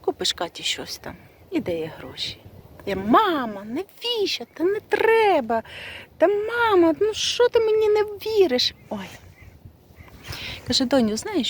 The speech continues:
що? Якщо в тебе завтра буде боліти голова, я про це буду знати вже сьогодні». І я раніше:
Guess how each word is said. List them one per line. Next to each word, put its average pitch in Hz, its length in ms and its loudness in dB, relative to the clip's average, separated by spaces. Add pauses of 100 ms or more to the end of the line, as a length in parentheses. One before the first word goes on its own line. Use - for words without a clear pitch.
що? - 160 -6 (680)
Якщо - 240 0
в - 40 -10
тебе 285 360 2
завтра 214 720 2
буде 226 280 -2
боліти 240 540 2
голова, 247 640 4 (760)
я 214 200 4
про 220 200 0
це 285 460 4
буду 185 440 -8 (100)
знати 226 400 -2
вже 185 340 -2
сьогодні». 202 760 4 (2250)
І 220 100 6
я 233 140 8
раніше: 214 480 -2